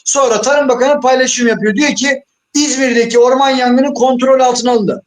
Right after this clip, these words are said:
Hayır, kontrol altına alınmadı. Yanacak orman kalmadığı için kontrol altına alındı. Yanacak ağaç kalmadığı için kontrol altına alındı. Ye-, ve ormanın suyla bir bağlantısı var. Su kaynakları ormanlık bölgelerdedir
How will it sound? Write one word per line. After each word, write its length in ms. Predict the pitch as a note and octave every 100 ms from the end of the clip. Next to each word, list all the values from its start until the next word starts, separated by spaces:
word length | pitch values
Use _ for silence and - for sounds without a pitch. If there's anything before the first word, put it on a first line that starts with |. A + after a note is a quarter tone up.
| _ -
Hayır, 460 | E3+ A#3+ C4 A3+
kontrol 500 | - A3 A#3 B3+ C4
altına 360 | C4 B3 B3 A#3+
alınmadı. 460 | A#3+ C#4+ B3+ F#3+
Yanacak 560 | D#3+ G3 A#3+ C4 C4+ A3+
orman 380 | A#3 A#3 C4+ C4+
kalmadığı 420 | B3 B3+ B3 G#3+
için 260 | G#3+ G#3+ G3
kontrol 440 | G3 F#3+ F#3 F3
altına 340 | E3+ D#3+ D#3+
alındı. 300 | D3+ C#3+ B2+ - - -
Yanacak 580 | D#3 A3 C4+ C4 D4 D4
ağaç 380 | A3 A#3 D#4 -
kalmadığı 380 | D4 D4+ C#4+ C4
için 300 | B3+ B3 A#3+
kontrol 440 | A#3 A3+ G#3+ A3
altına 360 | G#3+ G3 F#3+ F#3+
alındı. 340 | F3+ E3+ D#3 - - -
Ye-, 280 | D#3+ A3 G#3+
ve 160 | C#4+
ormanın 540 | D4 B3 B3+ C4+ D4 E4
suyla 540 | - - F4 D#4+ D4
bir 180 | C#4+ A3+
bağlantısı 640 | A#3+ A#3 G#3+ G3 - F3
var. 160 | D#3+ C3+ - _
Su 320 | - - C#4
kaynakları 680 | - C#4+ C4 B3+ - B3 D#4+
ormanlık 760 | C#4 A#3 B3+ C4 C4+ D4 E4 B3
bölgelerdedir 840 | C#4 A#3+ A#3+ A3 E3+ E3 - -